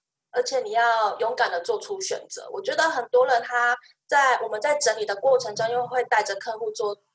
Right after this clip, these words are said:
一些物品的断舍离跟选择嘛，他们都会很怕就是丢错东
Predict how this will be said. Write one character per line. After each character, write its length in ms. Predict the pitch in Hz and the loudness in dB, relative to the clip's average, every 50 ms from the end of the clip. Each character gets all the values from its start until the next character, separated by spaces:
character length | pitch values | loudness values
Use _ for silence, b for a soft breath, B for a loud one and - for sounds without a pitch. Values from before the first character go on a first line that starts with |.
| _ _ - | _ _ -14
一 40 | |
些 200 | 254 - - 226 | -2 0 0 2
物 160 | - 254 254 233 | 2 0 -2 -2
品 180 | - 208 185 | -4 -10 -8
的 180 | - 170 165 160 - | -6 -4 -4 -2 0
断 180 | - 208 190 185 | 0 0 0 0
舍 220 | - - 170 113 | -2 -4 -4 -6
离 160 | 208 - 143 | -10 -12 -10
跟 180 | - 196 196 196 | -10 -10 -8 -8
选 220 | - - 175 - - | -8 -8 -8 -10 -8
择 160 | - 170 - - | -10 -10 -8 -6
嘛， 80 | - 160 B B B B B B | -6 -6 B B B B B B
他 120 | - 359 | -4 2
们 140 | 359 330 302 | 2 2 2
都 140 | 302 302 302 | 4 2 4
会 100 | 302 302 | 4 2
很 180 | 302 - - - | 2 -2 -8 -10
怕 240 | _ - 254 247 220 | _ -4 0 0 0
就 140 | 220 233 233 | 0 -2 -4
是 180 | - 240 240 233 | -4 -4 -6 -4
丢 220 | - 226 220 214 | -4 -4 -4 -4
错 260 | 214 - 247 220 - | -6 -6 -6 -6 -6
东 140 | - 190 180 | -6 -8 -10